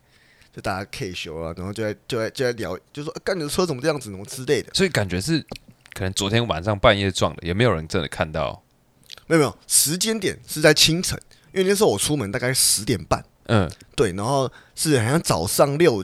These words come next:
Speaker 1: 六七点的时候。对，那，那时候我还不知道状况，所以我就听四方邻居这样讲。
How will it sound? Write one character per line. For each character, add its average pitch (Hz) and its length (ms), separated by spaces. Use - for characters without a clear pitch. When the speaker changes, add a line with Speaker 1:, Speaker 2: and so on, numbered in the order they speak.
Speaker 1:
六 160 180
七 - 200
点 135 140
的 67 100
时 78 200
候。 92 200
对， 143 180
那， 143 340
那 240 100
时 214 100
候 202 80
我 127 140
还 98 100
不 - 140
知 139 80
道 131 100
状 - 280
况， - 180
所 - 160
以 170 40
我 117 120
就 139 140
听 156 180
四 147 200
方 127 180
邻 90 180
居 98 140
这 98 100
样 101 140
讲。 - 180